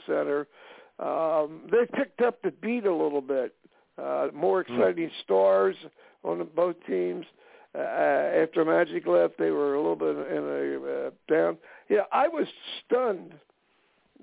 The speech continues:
Speaker 1: to read that, that the Lakers had not been in the playoffs for nine years.
Speaker 2: Wow.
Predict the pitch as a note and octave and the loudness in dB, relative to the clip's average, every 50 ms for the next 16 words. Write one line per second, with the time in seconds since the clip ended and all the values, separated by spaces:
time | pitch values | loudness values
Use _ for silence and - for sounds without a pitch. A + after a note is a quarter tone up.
0 | - _ - G#3 F#3 F#3 F3 F#3 G3 G3 G3 F#3+ F#3 F3 E3+ F3 E3+ D#3+ - - | -20 _ -4 -2 -2 -2 -2 -2 -2 -2 0 -2 -2 -2 0 0 0 0 0 -4
1 | _ _ _ _ _ _ _ _ _ _ _ _ _ _ _ _ _ _ _ - | _ _ _ _ _ _ _ _ _ _ _ _ _ _ _ _ _ _ _ -6
2 | F3+ D#3 D#3+ D3+ C#3+ D#3 D#3+ E3 E3+ F#3+ A#3 C4 C#4 - C4 B3 F3+ - E3+ F3+ | 0 0 0 0 0 0 -2 -2 2 2 2 2 2 0 -6 -6 -6 -4 -4 -4
3 | F#3 E3+ E3 G3 A#3 C#4 D4+ E4+ F4+ - _ D#4+ C#4 C#4+ C4+ A3+ A3 G#3+ G#3 G#3 | -4 -4 -4 -2 0 0 2 0 0 -2 _ -2 -2 0 -2 -2 0 0 -2 -2
4 | - - A3+ G#3+ A#3+ A#3+ A#3 G#3 F#3 F3 F3 D#3 - - - G#3 G#3 G3 A3 A3+ | -2 -2 -2 0 0 2 2 2 2 2 0 0 -2 -2 0 0 0 2 0 0
5 | A#3 B3 B3+ B3+ B3+ B3+ C4 C4+ C4 A#3 - - - - _ _ _ _ _ _ | 2 2 2 2 2 2 2 2 2 0 -2 -4 -8 -18 _ _ _ _ _ _
6 | _ _ _ _ _ _ _ _ _ _ _ _ _ _ _ _ _ _ _ _ | _ _ _ _ _ _ _ _ _ _ _ _ _ _ _ _ _ _ _ _
7 | _ - - - A2 G#2+ G#2+ G#2 G#2 G#2+ G#2 G2+ F#2+ F#2+ F2+ E2 | _ -18 -10 0 4 6 6 6 6 6 4 4 2 0 -4 -8